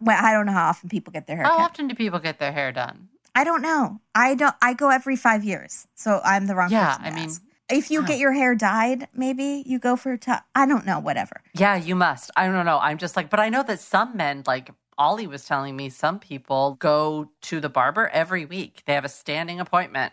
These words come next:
Speaker 2: Friday at ten A M.
Speaker 1: That's what Nick did. Nick went every week to s-, Nick Schneider slash Wheeler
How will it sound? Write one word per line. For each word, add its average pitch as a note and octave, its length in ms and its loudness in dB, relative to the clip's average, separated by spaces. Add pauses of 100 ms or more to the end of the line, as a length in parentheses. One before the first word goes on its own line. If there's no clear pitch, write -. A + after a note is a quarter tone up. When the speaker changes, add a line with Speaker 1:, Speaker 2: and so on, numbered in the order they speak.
Speaker 2:
Friday D3 560 -2
at - 120 -10
ten E3 220 0
A D#3 160 -4
M. C#3 340 -4
Speaker 1:
That's C4+ 340 0
what C#4 340 2
Nick C4 420 2
did. E3 400 0 (540)
Nick A#3+ 560 4 (100)
went G#3 400 2 (100)
every G#3 380 2
week F3+ 400 -2
to - 120 -4
s-, - 200 -6
Nick A3 260 0 (140)
Schneider G#3 640 0
slash G3 420 0
Wheeler G3+ 600 -2